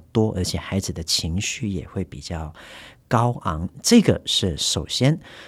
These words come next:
作为一个手足教养里面，我们首要要去了解到的关键。我在安定教养学里面呢，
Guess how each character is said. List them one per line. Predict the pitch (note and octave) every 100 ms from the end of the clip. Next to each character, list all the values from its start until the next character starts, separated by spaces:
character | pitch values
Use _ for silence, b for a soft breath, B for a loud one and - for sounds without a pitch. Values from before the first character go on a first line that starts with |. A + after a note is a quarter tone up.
| B B B
作 | - G3
为 | D#3 C3+
一 | D3
个 | C#3+
手 | - G#2+ F2+
足 | - A#2+
教 | - C3+
养 | G#2 D#2
里 | D#2
面， | G2 F#2+ -
我 | F#2+
们 | D#2+ D2+ E2+
首 | - - D#2+ C#2+ -
要 | A#2+ G2+ - _ -
要 | F2+
去 | E2+ E2+ D2+
了 | D2+ E2
解 | E2 D2 -
到 | E2+
的 | E2 D#2+
关 | F2+ F#2
键。 | - F2 B B B B B B -
我 | C3 A2
在 | D3+
安 | D#3 F3 F3+
定 | F#3+ D3
教 | C#3 A#2
养 | E2+
学 | D#2+ - F#2+
里 | G2
面 | E2 F2
呢， | C#2+